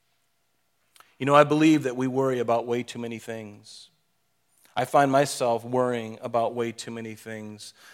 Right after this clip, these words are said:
But the majority of the things that we bur-, worry about, they never actually come to fruition. Have you ever noticed that? We do a lot of worrying, but a lot of times, most of the things, the vast majority, in fact, some studies have even said over eighty-seven,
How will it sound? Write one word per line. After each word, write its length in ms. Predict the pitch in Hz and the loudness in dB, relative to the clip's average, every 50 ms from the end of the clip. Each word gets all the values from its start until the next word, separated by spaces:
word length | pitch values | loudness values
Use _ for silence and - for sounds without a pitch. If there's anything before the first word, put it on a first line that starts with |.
| - _ | -6 _
But 160 | - 127 - | -2 -2 0
the 60 | 139 | 0
majority 480 | 135 143 135 117 156 180 190 190 190 185 | 0 0 2 4 6 6 8 8 8 8
of 60 | 165 | 6
the 100 | 156 143 | 4 0
things 320 | - 165 165 165 156 131 | 0 -2 -2 -2 -2 -4
that 120 | 156 - 147 | -6 -4 -2
we 140 | 151 151 147 | -2 0 0
bur-, 300 | 135 131 151 160 170 156 | 2 4 4 4 4 4
worry 360 | 139 143 160 175 175 160 143 | 2 2 4 6 6 6 4
about, 440 | 131 120 120 120 120 120 120 120 131 | 4 4 6 6 6 6 6 4 0
they 100 | 131 135 | 0 2
never 320 | 139 143 143 143 139 127 | 2 2 4 2 2 2
actually 380 | 135 131 131 - - - 135 120 | 2 0 0 0 -4 -6 -8 -8
come 240 | - - 131 127 | -6 -8 -6 -6
to 80 | 123 120 | -6 -8
fruition. 500 | - - 123 120 120 123 120 - - 104 | -10 -10 -8 -8 -6 -6 -6 -8 -10 -10
Have 140 | 113 113 117 | -10 -8 -6
you 80 | 120 | -8
ever 240 | 123 120 120 117 113 - _ _ _ _ _ _ _ | -6 -6 -6 -8 -8 -10 _ _ _ _ _ _ _
noticed 400 | 117 120 123 127 135 127 - - | 2 2 4 4 2 -2 -4 -4
that? 400 | - 135 135 143 - - - _ _ _ _ _ _ _ _ _ _ _ _ _ _ | -2 -2 -2 -2 -4 -6 -12 _ _ _ _ _ _ _ _ _ _ _ _ _ _
We 120 | - 127 143 | -2 2 6
do 160 | 151 175 165 | 8 8 8
a 20 | |
lot 220 | 151 147 147 156 160 | 10 10 10 10 8
of 100 | 165 156 | 8 6
worrying, 440 | 151 160 160 147 131 123 123 123 117 | 4 4 4 4 2 0 -2 0 0
but 160 | 123 120 - | -2 0 0
a 40 | 127 | 2
lot 180 | 127 139 143 | 4 4 4
of 100 | 147 135 | 4 2
times, 440 | - - 127 120 117 117 113 110 120 | -2 -2 -4 -2 -4 -6 -8 -6 0
most 220 | 131 143 156 147 | 2 2 2 2
of 60 | - 143 | -2 -8
the 60 | 123 | -12
things, 400 | - - 123 113 110 110 107 107 | -10 -8 -8 -8 -8 -10 -8 -4
the 120 | 120 120 | -4 -2
vast 420 | 120 117 151 160 175 185 175 - - | 2 4 6 6 6 6 4 0 -2
majority, 600 | 156 147 131 123 147 160 175 170 147 131 120 117 | -4 -4 -2 0 2 4 6 6 6 6 4 0
in 80 | 123 131 | 0 4
fact, 240 | - 170 156 - | 6 6 6 4
some 260 | - - - 202 226 208 | 0 -4 -2 -2 -2 -4
studies 400 | - - 131 120 110 113 117 117 | -4 -2 -2 -2 -2 -4 -8 -8
have 100 | 117 120 | -8 -10
even 200 | 117 117 113 - | -10 -10 -12 -12
said 320 | - - 107 107 110 - | -10 -8 -6 -6 -6 -4
over 240 | 117 127 117 127 120 | -6 -6 -4 -4 -4
eighty-seven, 640 | 139 143 143 135 - - 135 127 127 127 131 135 | -6 -6 -6 -8 -8 -6 -4 -4 -4 -4 -6 -8